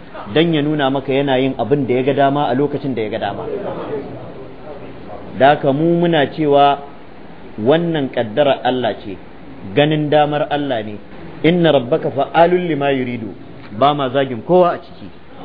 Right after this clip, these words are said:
Abin da Allah ya ce mu ce duka ya, ya ji kansu ya yafe musu.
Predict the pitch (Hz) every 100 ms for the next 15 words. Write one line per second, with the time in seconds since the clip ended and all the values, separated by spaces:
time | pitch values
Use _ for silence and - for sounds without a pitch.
0 | - - 117 123 165 143 151 151 143 143
1 | 139 127 165 139 113 196 170 131 131 131
2 | 123 117 147 156 156 139 123 123 123 120
3 | 101 95